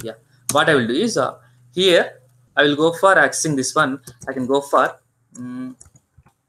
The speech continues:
display equal to none, meaning that this item doesn't display at all. Completely, it is not visible. Instead,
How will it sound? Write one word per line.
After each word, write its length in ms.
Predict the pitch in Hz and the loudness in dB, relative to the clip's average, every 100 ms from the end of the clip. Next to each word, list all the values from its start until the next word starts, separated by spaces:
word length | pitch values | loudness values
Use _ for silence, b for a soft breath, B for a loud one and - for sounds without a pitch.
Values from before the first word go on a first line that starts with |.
| _ - | _ -12
display 460 | 139 - - 156 139 | -12 -8 -2 0 0
equal 300 | - 117 117 | -4 -6 -6
to 300 | 123 117 110 - - - | -6 -6 -6 -16 -20 -20
none, 160 | 120 110 _ 131 | -16 -16 _ -4
meaning 220 | 143 151 | -2 2
that 300 | 220 262 - b b - | 2 2 -6 b b -4
this 240 | 180 - | -2 2
item 420 | 147 175 226 233 | 2 2 2 4
doesn't 260 | 170 170 170 | 4 4 2
display 380 | 135 - 123 - | -2 -4 -8 -8
at 120 | 127 | -16
all. 140 | 117 _ _ _ - - - - _ _ _ _ _ _ _ _ _ _ _ _ _ _ _ _ _ _ 170 | -16 _ _ _ -20 -20 -20 -20 _ _ _ _ _ _ _ _ _ _ _ _ _ _ _ _ _ _ -8
Completely, 600 | 170 190 196 233 311 - _ _ - | -2 -4 -2 -4 -4 -10 _ _ -14
it 100 | - | -2
is 240 | 220 233 - _ _ _ _ _ _ _ _ _ _ _ _ - | -2 -2 -8 _ _ _ _ _ _ _ _ _ _ _ _ -4
not 180 | 147 147 | -2 -2
visible. 360 | 117 - - - _ _ b b b 156 | -6 -8 -18 -20 _ _ b b b -8
Instead, 680 | 185 - - 208 214 254 | -8 -4 2 2 2 -2